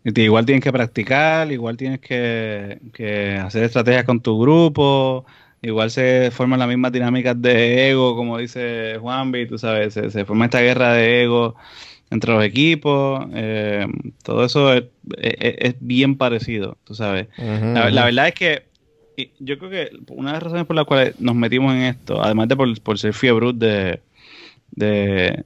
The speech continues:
Speaker 1: del gaming también y por, por gozarnos, ¿verdad? To-, todo esto, toda esta dinámica y, y, y, y por la visión que tenemos de que sea accesible para todos.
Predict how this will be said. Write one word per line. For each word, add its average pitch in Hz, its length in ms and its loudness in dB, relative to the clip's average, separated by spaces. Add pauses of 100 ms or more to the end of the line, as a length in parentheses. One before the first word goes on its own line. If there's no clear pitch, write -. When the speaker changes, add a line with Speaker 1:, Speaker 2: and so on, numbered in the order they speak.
(100)
Speaker 1:
del 98 380 0
gaming 120 400 4
también 120 560 2
y 110 80 0
por, 95 200 -4 (360)
por 101 160 -6 (240)
gozarnos, 127 580 4 (340)
¿verdad? 123 220 0
To-, 123 200 0
todo 131 260 2
esto, 127 760 0 (160)
toda 123 140 -2
esta 127 120 -4
dinámica 131 460 2
y, 104 40 -2
y, - 40 -6
y, 104 680 -2
y 101 40 -4
por 104 180 -6
la 104 120 0
visión 104 320 -2
que 127 80 -4
tenemos 127 260 0
de 120 80 2
que 107 100 -2
sea 117 280 0
accesible 117 360 -6
para 113 200 -2
todos. 117 280 -2